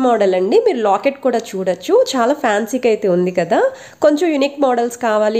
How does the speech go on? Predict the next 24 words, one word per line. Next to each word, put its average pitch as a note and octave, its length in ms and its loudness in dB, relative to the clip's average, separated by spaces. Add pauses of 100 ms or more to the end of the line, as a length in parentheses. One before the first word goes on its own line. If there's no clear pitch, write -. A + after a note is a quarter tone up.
ఎప్పుడు A3+ 320 -2
చూసే A3 280 -2
మోడల్స్ G3+ 420 2
కాకుండా G3+ 420 0
అనుకున్న F#3 420 -2
వాళ్ళు C4+ 220 2
ఒకసారి B3 260 0
ఈ - 80 -2
డిజైన్ F#3 340 2
కూడా F3 220 0
చూడొచ్చు. E3+ 400 0 (480)
మీకు E4+ 260 2
సింగిల్ D4 300 2
లైన్ C#4 240 0
ప్యాటర్న్ G3+ 340 -2
అయితే G3+ 220 -4
వస్తుందండి. F#3 560 0 (160)
డిజైన్ D4+ 400 2
కూడా C#4 180 2 (160)
ఒక A3+ 80 -2 (100)
లైన్ A3+ 220 0 (140)
గోల్డ్ B3 280 2 (480)
అల్లిక B3 260 0 (120)
వస్తే F4+ 240 0